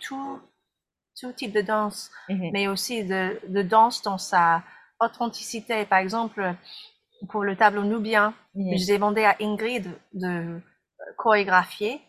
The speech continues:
Speaker 2: Mhm.
Speaker 1: et, euh, mettre en scè-, mettre en scène, euh, ce, cette, euh, ce tableau.
Speaker 2: Mhm.
Speaker 1: Mais je voyais vraiment, euh, tu vois, un fond, euh, de, de Nil, euh, de Nubie, des anciens
Speaker 2: Mhm.
Speaker 1: temples qui étaient forcés à déménager, <laughs>
Speaker 2: Mhm.
Speaker 1: par exemple, avec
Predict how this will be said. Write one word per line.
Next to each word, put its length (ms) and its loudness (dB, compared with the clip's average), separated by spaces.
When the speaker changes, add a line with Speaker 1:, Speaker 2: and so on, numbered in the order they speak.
Speaker 2:
Mhm. 340 -6
Speaker 1:
et, 380 0
euh, 380 0
mettre 300 0
en 80 2
scè-, 220 -10
mettre 300 -2
en 160 0
scène, 360 -2
euh, 180 -4
ce, 180 -14
cette, 300 -10
euh, 180 -6
ce 180 -14
tableau. 480 2
Speaker 2:
Mhm. 260 -6
Speaker 1:
Mais 160 4
je 100 0
voyais 360 6
vraiment, 600 4
euh, 80 -2
tu 120 -10
vois, 160 2
un 300 2
fond, 540 0
euh, 240 -2
de, 680 -4
de 140 -8
Nil, 480 0
euh, 340 4
de 60 -6
Nubie, 380 -2
des 220 2
anciens 260 4
Speaker 2:
Mhm. 20 0
Speaker 1:
temples 260 0
qui 140 -2
étaient 180 0
forcés 400 2
à 60 8
déménager, 1040 6
<laughs> 40 -2
Speaker 2:
Mhm. 0 -
Speaker 1:
par 120 8
exemple, 460 4
avec 380 2